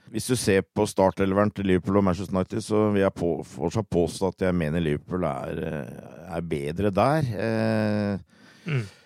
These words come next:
Speaker 1: tror som sagt det blir en veldig fascinerende sesong mellom fire veldig gode lag. Jeg tror, eh, de innbyrdes kampene som sagt blir, eh, kan bli veldig avgjørende, så er det, ser for meg for eksempel en rekke uavgjorte, eh, ka-, kamper der, og tøffe oppgjør, og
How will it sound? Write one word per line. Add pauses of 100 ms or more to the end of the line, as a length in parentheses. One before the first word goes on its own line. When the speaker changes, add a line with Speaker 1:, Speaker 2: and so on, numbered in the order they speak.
(140)
Speaker 1:
tror
som
sagt
det
blir
en
veldig
fascinerende
sesong
mellom
fire
veldig
gode
lag.
Jeg
tror,
eh,
de
innbyrdes
kampene
som
sagt
blir,
eh,
kan
bli
veldig
avgjørende,
så
er
det, (580)
ser
for
meg
for
eksempel
en
rekke
uavgjorte,
eh, (120)
ka-,
kamper
der,
og
tøffe
oppgjør,
og